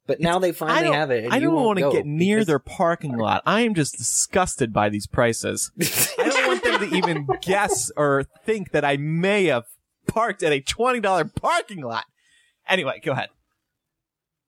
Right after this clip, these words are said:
Speaker 1: Hey, man, stick to your guns. Rachel Kitsero on Twitter, "Is there a U S version of Diagon Alley?"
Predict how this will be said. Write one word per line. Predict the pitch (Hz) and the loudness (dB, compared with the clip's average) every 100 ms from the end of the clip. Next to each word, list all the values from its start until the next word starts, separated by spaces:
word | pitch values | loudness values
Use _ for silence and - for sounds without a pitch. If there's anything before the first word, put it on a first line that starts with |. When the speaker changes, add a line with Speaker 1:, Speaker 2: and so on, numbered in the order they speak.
| _ _ - | _ _ -6
Speaker 1:
Hey, | 127 | -2
man, | 117 117 | 0 -2
stick | 110 - 143 | -2 -4 -2
to | 131 | 0
your | 123 | 2
guns. | 127 117 113 107 | 2 2 0 0
Rachel | 175 220 220 | 0 2 2
Kitsero | 202 233 190 180 151 131 117 | 2 0 0 2 2 4 2
on | 131 | -2
Twitter, | 131 175 160 113 | -2 -2 2 2
"Is | 104 - 143 | 2 0 0
there | 170 170 | 2 2
a | |
U | 143 160 | 2 2
S | 160 139 | 0 0
version | 123 139 170 | -2 -2 -2
of | 170 | -4
Diagon | 120 113 143 190 196 | 0 2 2 2 0
Alley?" | 214 247 208 90 92 | 0 2 0 -2 -6